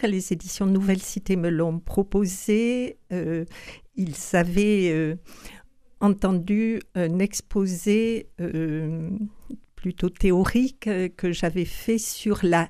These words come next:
haine. Le loup habitera-t-il avec l'agneau, n'est-ce pas ? Euh,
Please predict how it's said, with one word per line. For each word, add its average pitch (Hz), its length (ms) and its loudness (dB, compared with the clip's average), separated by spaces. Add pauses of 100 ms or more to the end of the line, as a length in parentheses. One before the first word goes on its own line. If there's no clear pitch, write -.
(100)
haine. 180 440 2 (560)
Le 180 160 2
loup 220 280 0 (120)
habitera-t-il 196 760 2
avec 208 300 4
l'agneau, 196 560 10
n'est-ce 170 340 -4
pas ? 175 200 4 (840)
Euh, 175 380 4